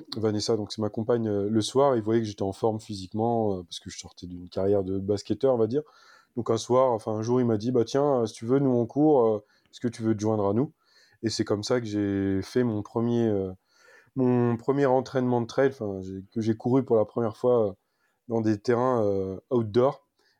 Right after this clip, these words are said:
mais je ne connaissais absolument rien, euh, de ce que, euh, de ce qu'était le trail et, euh, et tout ce qui va avec. Donc,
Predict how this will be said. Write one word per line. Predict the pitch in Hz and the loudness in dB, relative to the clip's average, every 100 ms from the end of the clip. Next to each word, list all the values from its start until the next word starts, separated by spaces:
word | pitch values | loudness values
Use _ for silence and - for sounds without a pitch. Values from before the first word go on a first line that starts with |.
| - | -4
mais | 117 127 | 0 0
je | 117 104 | 0 -2
ne | 101 | -2
connaissais | - 110 107 120 | 0 0 0 0
absolument | 113 - 113 117 117 117 131 98 | 0 -2 -4 0 0 -2 -4 -8
rien, | 98 120 127 131 139 135 | -2 0 2 0 -2 -4
euh, | 107 | -6
de | 104 | -4
ce | 101 | -6
que, | - 117 | -2 2
euh, | 113 101 95 - _ _ _ _ - | 4 2 -2 -10 _ _ _ _ -4
de | 117 | -2
ce | 110 | 0
qu'était | 123 117 127 | -2 0 2
le | 113 | 2
trail | 113 127 139 131 - - | 2 2 2 0 -6 -4
et, | |
euh, | 113 117 104 95 92 95 | 0 2 2 0 -2 -2
et | 95 | -4
tout | 113 | -8
ce | - | -4
qui | 110 | 2
va | 113 | 2
avec. | 104 - | 2 -4
Donc, | 98 | -12